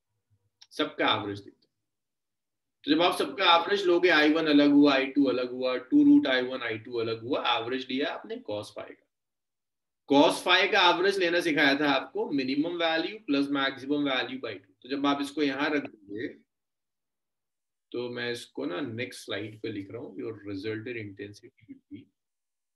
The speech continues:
आईआर आपका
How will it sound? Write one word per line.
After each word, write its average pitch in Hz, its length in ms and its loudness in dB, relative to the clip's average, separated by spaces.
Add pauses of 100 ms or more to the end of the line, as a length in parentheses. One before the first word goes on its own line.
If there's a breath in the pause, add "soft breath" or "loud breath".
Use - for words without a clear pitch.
(1160)
आईआर 123 960 -6 (140)
आपका 127 840 -6